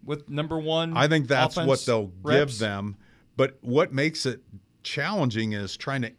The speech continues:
Speaker 2: install a new offense, have that quarterback competition, and also develop Minchey and Carr, because those guys both have very high ceilings, and you'd kinda like to see what they could do, too.
Speaker 1: Okay, we're going through some of the questions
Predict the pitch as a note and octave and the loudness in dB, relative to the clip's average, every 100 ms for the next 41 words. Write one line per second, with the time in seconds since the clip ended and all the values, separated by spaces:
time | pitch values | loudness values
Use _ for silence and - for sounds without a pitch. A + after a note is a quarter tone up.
0 | - C3 D#3 - - C3+ C3+ B2 B2 A#2+ | -8 -6 -6 -6 -6 -4 -4 -6 -6 -4
1 | G#2+ G2 - G#2+ G2+ - A#2+ C3 C3+ B2 | -6 -8 -8 -10 -10 -12 -10 -8 -6 -8
2 | - - C3 G2+ G#2 - A2 F#2+ F#2+ A2 | -10 -8 -6 -6 -10 -10 -12 -12 -12 -8
3 | G2+ - G2+ F#2 G2 A#2 B2 B2 A#2 F#2+ | -8 -8 -14 -14 -16 -8 -8 -6 -8 -8
4 | G2+ G2 G2+ - G#2 G#2+ - G2+ E2+ E2 | -8 -8 -8 -10 -8 -8 -10 -12 -12 -16
5 | - G#2 F#2 E2+ - _ _ _ _ _ | -8 -6 -6 -10 -16 _ _ _ _ _
6 | _ A2+ A2 A2 E2+ F2+ B2 C3 B2 G#2 | _ -12 -6 -8 -6 -2 -2 -2 -2 -4
7 | G2 G2 - - _ _ _ _ B2+ B2+ | -4 -8 -12 -18 _ _ _ _ 0 0
8 | B2 A2 F#2+ F2 _ _ _ G#2+ G#2+ F#2+ | 0 -6 -8 -10 _ _ _ -6 -6 -8
9 | G2+ F#2 - A2 G2 F#2+ F#2+ F2+ G2 F2+ | -8 -10 -10 -10 -10 -10 -12 -12 -14 -12
10 | F#2 F2+ - _ - G2 F#2+ G2 - - | -14 -16 -20 _ -16 -14 -12 -12 -14 -14
11 | A2 G#2 B2+ D#3 - F2 F2+ - B2 - | -12 -12 -12 -12 -12 -14 -16 -14 -16 -16
12 | - _ - A#2+ G3 F#3+ A2 A#2 D#3 D3+ | -20 _ -6 -2 2 2 0 0 0 0
13 | D3+ D3+ B2+ E3 D#3+ C#3+ C#3+ D#3 D#3 - | -2 -4 -2 -2 -2 -4 -2 0 0 0
14 | G#3 G#3 | -2 -2